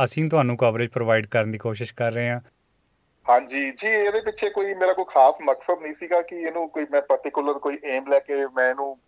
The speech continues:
Speaker 2: ਗਰੋ, ਗਰੋ ਕੀਤਾ ਪਲਾਂਟ ਨੂੰ ਜੀ। ਇਹ ਤਾਂ ਕੁਦਰਤੀ ਤੌਰ ਤੇ ਜਿਵੇਂ, ਜਿਵੇਂ ਆਪਾਂ normally ਬੈਕਯਾਰਡ 'ਚ ਧਨੀਆ, ਮਿਰਚਾਂ ਲਾਉਂਦੇ ਆ, ਉਸ ਦੇ according ਹੀ ਅਸੀਂ ਇਹ ਲਾਇਆ ਸੀਗਾ ਜੀ। ਤੇ ਇਹ ਵੈਸੇ basically ਇੰਡੀਅਨ ਵੈਰਾਈਟੀ ਆ, ਤੁਹਾਨੂੰ ਮੈਂ ਪਹਿਲੇ ਸ਼ੁਰੂ ਤੋਂ ਦੱਸਦਾ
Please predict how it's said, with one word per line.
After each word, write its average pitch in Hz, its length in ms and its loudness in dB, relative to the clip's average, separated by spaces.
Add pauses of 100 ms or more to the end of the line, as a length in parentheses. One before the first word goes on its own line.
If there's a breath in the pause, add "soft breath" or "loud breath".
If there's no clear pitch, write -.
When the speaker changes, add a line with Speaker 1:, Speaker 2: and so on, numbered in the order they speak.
Speaker 2:
ਗਰੋ, 113 100 -2
ਗਰੋ 117 220 0
ਕੀਤਾ 117 280 0
ਪਲਾਂਟ 107 240 2
ਨੂੰ 110 180 -8
ਜੀ। - 100 -20 (600)
ਇਹ 160 40 0
ਤਾਂ 190 100 -2
ਕੁਦਰਤੀ 180 480 -2
ਤੌਰ 170 260 4
ਤੇ 170 220 -4
ਜਿਵੇਂ, 165 400 0 (520)
ਜਿਵੇਂ 139 260 0
ਆਪਾਂ 151 240 6
normally 143 460 4
ਬੈਕਯਾਰਡ 139 440 4
'ਚ 143 160 -6 (100)
ਧਨੀਆ, 131 340 -2
ਮਿਰਚਾਂ 131 320 -2
ਲਾਉਂਦੇ 120 340 -4
ਆ, 131 160 -2 (280)
ਉਸ 139 240 -2
ਦੇ 156 120 -2
according 156 400 0
ਹੀ 156 140 -4
ਅਸੀਂ 143 260 -6
ਇਹ 139 60 0
ਲਾਇਆ 117 300 2
ਸੀਗਾ 139 280 -4
ਜੀ। 135 200 -12 (460)
ਤੇ 147 80 -4
ਇਹ 156 240 -2
ਵੈਸੇ 156 240 0
basically 302 640 -4
ਇੰਡੀਅਨ 147 320 -4
ਵੈਰਾਈਟੀ 131 340 -2
ਆ, 143 40 0
ਤੁਹਾਨੂੰ 139 220 -2
ਮੈਂ 127 100 0
ਪਹਿਲੇ 127 240 0
ਸ਼ੁਰੂ 127 200 -6
ਤੋਂ 147 140 -2
ਦੱਸਦਾ 127 440 0